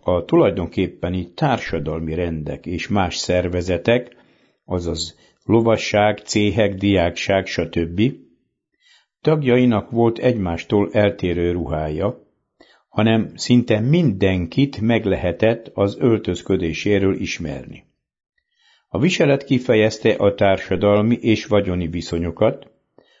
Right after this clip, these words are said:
a foglalkozást, a kort, sőt, a családi állapotot is. „Ruha teszi az embert”, mondták, és ez azt is jelentette, hogy a ruhája mindenkinek elárulta,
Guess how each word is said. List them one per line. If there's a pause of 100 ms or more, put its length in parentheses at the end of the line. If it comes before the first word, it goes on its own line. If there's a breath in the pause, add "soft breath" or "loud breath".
(120 soft breath)
a
foglalkozást, (160)
a
kort, (540)
sőt,
a
családi
állapotot
is. (1120)
„Ruha
teszi
az
embert”,
mondták, (300)
és
ez
azt
is
jelentette, (560 soft breath)
hogy
a
ruhája
mindenkinek
elárulta,